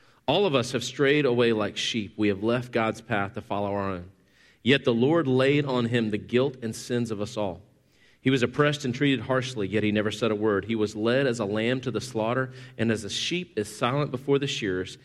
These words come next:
he did not open his mouth. From prison and trial, they led him away to his death. But who among the people realized that he was suffering for their sins,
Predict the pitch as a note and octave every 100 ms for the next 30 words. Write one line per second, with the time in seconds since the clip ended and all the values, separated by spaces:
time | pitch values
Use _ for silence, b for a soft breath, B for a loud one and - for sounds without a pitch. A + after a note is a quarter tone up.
0 | B B C3+ B2+ B2+ B2 B2 A#2+ A2 G#2+
1 | G2 - - - - _ _ _ _ _
2 | - G2+ D3+ D#3 F3+ D#3+ D3 C#3 A#2+ A2
3 | G#2+ G#2+ A#2 B2+ B2 A#2+ A#2+ B2 A#2 A#2
4 | G#2+ G#2 F#2 - - b b b G#2+ B2
5 | D#3 F3 E3+ D#3 C#3+ C#3+ A#2 C3 B2+ A2
6 | G#2 A2 G#2 - A#2+ B2 A#2+ - A2 A2+
7 | A2+ A#2 G2 F2+ -